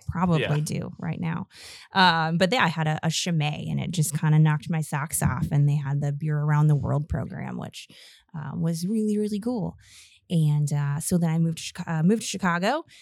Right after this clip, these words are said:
Speaker 1: and got into the fine dining scene and, um, started playing around with craft beer pairings, um, at the restaurant I was at that was doing wine pairing.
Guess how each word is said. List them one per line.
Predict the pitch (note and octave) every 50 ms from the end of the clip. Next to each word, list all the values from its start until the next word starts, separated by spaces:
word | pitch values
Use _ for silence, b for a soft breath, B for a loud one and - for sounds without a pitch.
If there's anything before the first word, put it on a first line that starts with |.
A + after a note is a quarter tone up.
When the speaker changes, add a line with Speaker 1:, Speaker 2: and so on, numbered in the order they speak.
| B B B
Speaker 1:
and | - F3 E3+ D#3+ D#3+ D#3+ D#3
got | E3+ E3 E3
into | E3 E3+ E3 D#3+
the | D#3 D3
fine | D#3+ - D3+ D#3 E3 E3
dining | D#3 D3 D3 D#3+ E3+ F3 F#3+
scene | F#3+ - - G3+ G3+ G3 G#3+ A#3+ C4+ D4 _ _ _ _ _ _ _ - _ _ -
and, | E3+ D#3+ D#3 D#3 D#3 D#3 D3+ D3+ D3+ D#3
um, | D3+ D3 D3 C#3+ C#3+ C#3+ C#3+ C#3+ D3 D3+ E3+ -
started | - - - - - D#3+ D#3+ E3+ F3+ E3+
playing | - - F3 E3+ E3+ E3 E3
around | D#3 D3+ D3 D3 C#3+ C#3 C#3+ D#3 D#3+ D#3+ D#3 D#3
with | D#3+ D#3+ D#3+ E3+ E3+ _ - -
craft | - - D#3 D#3 D#3+ F#3+ - - E3+ D#3+
beer | E3+ E3 D#3+ E3 E3+ F3+
pairings, | F3 - - D#3+ F3+ G3+ E3+ C#3+ C3 C3 D3+ G#3+ B3+ - - - - - b b b b b b b b -
um, | E3+ D#3 E3 F3 - - - - C3+ - -
at | - E3+ B3+
the | F3+
restaurant | D#3+ D#3+ E3+ - - - D#3+ D#3
I | D3+ D3
was | D3 D3 C#3+
at | D3+ C#3 C#3 - -
that | E3 E3
was | D#3+ D3 -
doing | - D3 C#3+ C#3+ D3+ E3+ - _ _ _ _ _ _ _
wine | B3+ A#3 G#3 G3 G#3+ A3+ C4+ A#3+ -
pairing. | - - - - - - G3